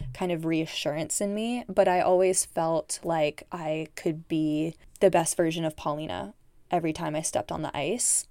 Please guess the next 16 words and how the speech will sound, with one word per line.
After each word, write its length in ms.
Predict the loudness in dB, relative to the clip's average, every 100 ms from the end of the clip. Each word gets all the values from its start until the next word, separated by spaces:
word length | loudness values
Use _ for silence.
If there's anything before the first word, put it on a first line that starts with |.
| -6
in 160 | -6
terms 380 | -4 -4 -4 0
of 320 | 2 0 -6 -18 -8
performance 800 | -4 -2 -2 -2 -2 -2 -2 -2
and 480 | -4 -8 -8 -6 -8 -8 -20 -10 -4
athleticism 840 | 0 2 2 2 0 0 0 -2 -6
and 420 | -8 -8 -8 -10 -4
beauty. 600 | -2 0 2 2 0 -6 -16 -20 -20 -6
That 200 | 0 2
was 160 | 4 2
something 380 | 2 0 -2 -2
that 200 | -2 -2
I 140 | -2
really, 400 | -2 -2 -2 -2
really 400 | -2 -2 -4 -6 -6
liked 600 | -2 0 0 -2 -6